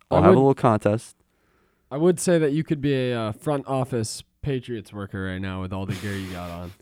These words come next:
Speaker 2: So
Speaker 1: <laughs> I ju-, if <laughs>
Speaker 2: I guess that's an easy one if you really, if you really want it.
Speaker 1: If we were televised right now, if we were doing a simulcast on T V, you would see me wearing my Patriots ski cap, my Patriots sweatshirt, and just some sweatpants. I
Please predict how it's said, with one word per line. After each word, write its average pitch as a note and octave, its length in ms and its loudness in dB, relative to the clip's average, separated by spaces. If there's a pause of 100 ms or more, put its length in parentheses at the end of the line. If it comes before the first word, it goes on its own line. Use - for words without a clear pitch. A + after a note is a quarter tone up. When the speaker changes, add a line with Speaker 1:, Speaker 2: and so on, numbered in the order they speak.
(100)
Speaker 2:
So A#2+ 340 -4
Speaker 1:
<laughs> - 20 -2
I G#2 180 6
ju-, - 280 4 (520)
if A2+ 600 4
<laughs> D3+ 80 6
Speaker 2:
I D3 60 2
guess F3 220 2
that's G#3 220 6
an G3+ 100 2
easy A3 280 8
one F3+ 200 8
if D3+ 140 0
you D#3 100 4
really, E3+ 280 6
if B2+ 120 -4
you D3 100 -2
really D3+ 220 2
want C#3 240 0
it. F2 160 -6
Speaker 1:
If G#2 140 0
we A2 180 8
were G#2 140 8
televised G#2+ 720 6
right A2 140 4
now, A2+ 140 2
if G#2 120 -2
we G2 80 2
were F#2+ 60 2
doing F#2 180 2
a F2+ 40 2
simulcast G2 640 2
on F#2+ 120 0
T G2 160 0
V, G#2 240 4
you F2+ 80 2
would F2+ 140 2
see F#2+ 220 0
me G2 160 4
wearing F2+ 540 2 (120)
my E2+ 480 -2 (440)
Patriots - 720 0
ski - 280 -2
cap, A2 340 4 (100)
my F2+ 160 -2 (120)
Patriots F2 500 -4
sweatshirt, F2+ 500 0
and D#2+ 120 -6
just D#2+ 180 -8
some - 100 -8
sweatpants. D#2+ 720 -4 (520)
I D2 280 0